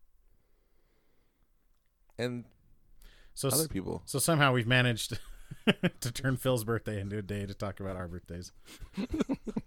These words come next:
Speaker 2: Happy birthday, Phil.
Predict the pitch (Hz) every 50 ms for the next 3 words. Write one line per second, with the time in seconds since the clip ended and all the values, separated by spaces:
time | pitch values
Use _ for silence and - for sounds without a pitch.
0 | - - 240 - - - 208 - - - - - - - - 175 - - - -
1 | - - - - 151 143 - - - 165 131 135 - 156 135 131 139 135 127 139
2 | 127 123 - - 127 123 123 123 127 127 120